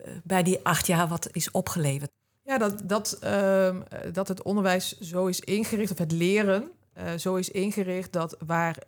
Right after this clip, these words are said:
Speaker 2: zo X R dus toegevoegde waarde heeft, dat het dan ook, eh, dat het dan gewoon toegankelijk is, hè. Dus het zou dan niet nog discussie moeten zijn, waar haal ik dan een bril vandaan? Eh, is er content? Eh,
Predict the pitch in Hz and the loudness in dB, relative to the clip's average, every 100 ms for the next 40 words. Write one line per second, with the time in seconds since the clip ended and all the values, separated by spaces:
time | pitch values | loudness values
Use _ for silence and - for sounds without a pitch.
0 | 165 165 165 160 - 160 - 208 - - | -12 -8 -6 -6 -8 -10 -8 -10 -12 -20
1 | - 151 170 220 180 151 156 - - 180 | -16 0 2 4 4 2 -2 -8 -6 -4
2 | 175 180 175 135 165 170 - - 160 165 | -2 0 0 0 -2 -4 -10 -8 -4 -4
3 | 160 - - 165 170 - 156 147 143 165 | -6 -8 -12 -12 -12 -10 -12 -8 0 2
4 | 202 208 - - _ _ - 170 196 190 | 4 2 -6 -20 _ _ -4 2 4 4
5 | 156 147 - 135 175 175 160 - 156 - | 0 -6 -4 -6 -4 -4 -6 -8 -8 0
6 | 165 165 165 165 _ _ _ _ 170 170 | 2 2 0 -4 _ _ _ _ -12 -10
7 | 170 180 - 180 175 - 165 165 202 180 | -8 -8 -8 -8 -8 -4 -2 0 0 0
8 | 180 170 170 165 160 160 165 - 147 160 | 0 0 2 4 4 4 2 0 2 2
9 | 156 160 165 156 156 - 170 170 165 156 | 2 2 0 -2 -4 -4 -4 -2 -4 -2
10 | 165 156 151 151 151 156 160 151 151 160 | 0 2 4 2 0 -2 -2 -2 -2 -2
11 | 175 156 180 170 170 175 156 160 160 - | -4 -6 -4 -2 2 2 4 2 0 -2
12 | - 151 | -2 -2